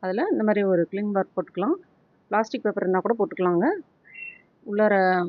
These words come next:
சரியா உட்காராது. அதனால ஒரு டம்ளர் கவுத்து வச்சு அந்த டம்ளர் மேல போட்டுக்கலாம். நான் ஒரு ஃபன்னுக்காக தான் செய்யறது. இது எங்க பொண்ணுக்காக செய்தேங்க.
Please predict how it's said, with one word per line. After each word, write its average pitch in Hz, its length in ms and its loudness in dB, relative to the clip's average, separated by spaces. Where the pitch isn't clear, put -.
சரியா 190 400 0
உட்காராது. 202 600 2
அதனால 202 340 -2
ஒரு 175 240 0
டம்ளர் 185 300 -2
கவுத்து 185 280 -2
வச்சு 294 420 -4
அந்த 190 280 -4
டம்ளர் 185 340 -2
மேல 175 160 0
போட்டுக்கலாம். 175 400 -4
நான் 202 120 -2
ஒரு 196 180 2
ஃபன்னுக்காக 220 420 4
தான் 240 220 0
செய்யறது. 196 260 0
இது 202 160 2
எங்க 185 280 2
பொண்ணுக்காக 220 480 4
செய்தேங்க. 180 480 0